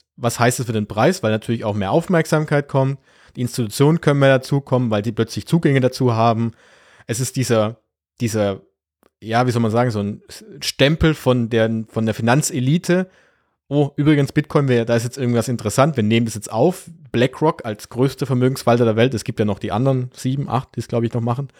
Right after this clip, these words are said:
ähm, die auch dazu kommen, aber das ist vielleicht auch so ein Stempel, der sagt, „Ah,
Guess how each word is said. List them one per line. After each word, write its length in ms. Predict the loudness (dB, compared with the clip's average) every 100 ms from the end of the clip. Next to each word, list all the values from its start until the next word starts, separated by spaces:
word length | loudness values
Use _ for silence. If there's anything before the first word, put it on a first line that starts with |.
| -20 -20 _ _ -20 -20 -6
ähm, 220 | -4 -2
die 100 | 2
auch 120 | 2
dazu 220 | 2 0
kommen, 300 | 0 2 0
aber 160 | 0 -2
das 100 | -2
ist 40 | 0
vielleicht 180 | 0
auch 120 | 0 0
so 100 | -2
ein 60 |
Stempel, 340 | 0 0 0 2
der 80 |
sagt, 240 | 0 0 _
„Ah, 200 | -2 -2